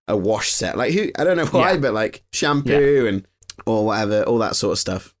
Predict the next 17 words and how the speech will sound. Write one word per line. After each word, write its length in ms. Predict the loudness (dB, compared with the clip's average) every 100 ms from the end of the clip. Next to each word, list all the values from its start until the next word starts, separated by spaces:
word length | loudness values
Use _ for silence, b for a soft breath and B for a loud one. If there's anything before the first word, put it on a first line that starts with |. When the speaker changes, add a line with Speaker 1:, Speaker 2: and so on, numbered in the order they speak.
| _ _ _ -8
Speaker 2:
It's 220 | -4 -2 -2
a 40 |
boring 460 | 0 2 2 2 0
present. 520 | -2 -2 -4 -6 -4
Let's 200 | -4 -4
put 160 | -4 -2
it 80 | 0
that 180 | -2
way. 160 | -2 -4
I, 320 | -4 -2 -2
I'm 160 | -2 -4
calling 400 | -2 -2 0 -2
out 220 | -4 -4
people 360 | -4 -4 -4 -4
who 180 | -4
give 240 | -4 -6 -4
us 360 | -6 -8 -12